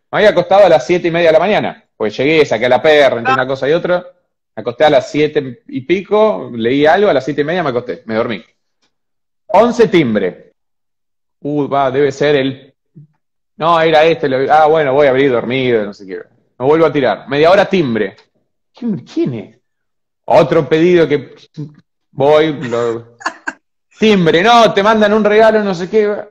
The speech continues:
Speaker 1: Y después tenía que venir una persona acá a casa a la una y media, que era, mi idea era dormir de siete y media a una y media. Bueno, no,
Speaker 2: A una y media.
Speaker 1: fallé en el,
Speaker 2: Olvidate.
Speaker 1: fallé en, fallé en el medio. Este, así que a veces te pasa eso, o si tenés que ir al banco.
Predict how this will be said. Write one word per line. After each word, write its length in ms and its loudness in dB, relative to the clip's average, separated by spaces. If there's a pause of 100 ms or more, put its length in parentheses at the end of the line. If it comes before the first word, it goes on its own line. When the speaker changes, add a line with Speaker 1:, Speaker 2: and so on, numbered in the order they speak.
(960)
Speaker 1:
Y 100 -4
después 300 0
tenía 160 2
que 80 -2
venir 140 0
una 160 -2
persona 340 -2
acá 120 -2
a 60 -4
casa 220 -2
a 40 2
la 80 4
una 180 0
y 60 -2
media, 300 4
que 80 0
era, 200 0 (100)
mi 280 -4
idea 220 2
era 120 2
dormir 280 0
de 80 0
siete 280 -2
y 40 0
media 240 2
a 20 2
una 160 -2
y 60 -4
media. 380 -2
Bueno, 260 0
no, 80 2
Speaker 2:
A 80 0
una 140 -2
y 40 -8
media. 160 -2
Speaker 1:
fallé 400 -2
en 60 -10
el, 80 -2
Speaker 2:
Olvidate. 440 0
Speaker 1:
fallé 400 2
en, 300 -6 (160)
fallé 320 2
en 80 2
el 140 0
medio. 460 0 (340)
Este, 680 0
así 400 -4
que 220 2
a 80 2
veces 240 0
te 100 -2
pasa 280 0
eso, 340 0
o 100 -6
si 140 -6
tenés 240 -4
que 100 -2
ir 120 0
al 140 2
banco. 360 -2